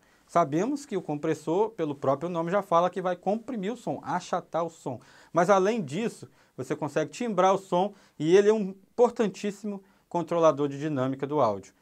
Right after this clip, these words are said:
Ele, juntamente com o gate, são as ferramentas mais importantes pra controle de dinâmica. É sa-, é claro que nós vamos falar de outras ferramentas, que é o expander e limiter, mas os dois mais importantes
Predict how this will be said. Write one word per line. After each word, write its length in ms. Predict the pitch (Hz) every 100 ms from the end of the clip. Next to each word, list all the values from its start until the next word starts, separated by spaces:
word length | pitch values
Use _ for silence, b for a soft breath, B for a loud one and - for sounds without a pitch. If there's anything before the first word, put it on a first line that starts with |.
| b b b b _ 147
Ele, 280 | 160 202
juntamente 540 | 143 175 190 147 127 131
com 140 | 165
o 40 | 160
gate, 440 | 147 180 180 185 _ _
são 240 | - 131
as 100 | 123
ferramentas 640 | 147 143 131 139 139 139 - b b
mais 260 | 135 180 185
importantes 580 | 185 185 156 - 147 -
pra 140 | 143
controle 560 | 143 151 143 135 139 139 B B
de 140 | 123 127
dinâmica. 500 | 160 123 104 98 -
É 60 |
sa-, 220 | 147 - 180
é 40 |
claro 280 | - 220 202
que 60 |
nós 120 | 190 165
vamos 160 | 165
falar 220 | 165 160
de 80 | 156
outras 140 | 156 -
ferramentas, 380 | 160 160 170
que 100 | -
é 40 | 131
o 40 |
expander 520 | 127 - 196 208 196
e 40 | 196
limiter, 480 | 208 175 151 107 - b b b
mas 240 | 123 135 135
os 120 | 131
dois 240 | 131 196
mais 160 | 185 165
importantes 680 | 165 160 139 143 170 -